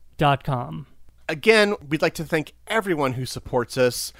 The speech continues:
Speaker 2: over on Patreon dot com. That's patreon dot com slash Bowery Boys,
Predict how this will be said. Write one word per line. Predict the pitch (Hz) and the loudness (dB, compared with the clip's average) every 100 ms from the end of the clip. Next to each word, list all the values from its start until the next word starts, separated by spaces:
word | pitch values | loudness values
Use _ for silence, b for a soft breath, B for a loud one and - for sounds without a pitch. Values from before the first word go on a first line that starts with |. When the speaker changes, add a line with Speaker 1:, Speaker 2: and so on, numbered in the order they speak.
| B B B B | B B B B
Speaker 2:
over | 190 185 196 | 6 8 8
on | 190 185 | 8 6
Patreon | - - 214 - 220 202 196 190 165 | 2 -4 -2 0 2 4 4 2 4
dot | 165 160 - | 4 4 0
com. | - 165 165 101 87 | -4 0 2 2 -2
That's | 101 110 - - | -4 -6 -8 -6
patreon | 190 208 - 185 175 | -4 -4 -2 0 4
dot | 170 160 | 4 2
com | 170 160 | 2 2
slash | 147 160 147 - | 2 2 2 0
Bowery | 120 143 185 156 | 2 4 4 2
Boys, | 117 107 110 127 | 0 0 0 -2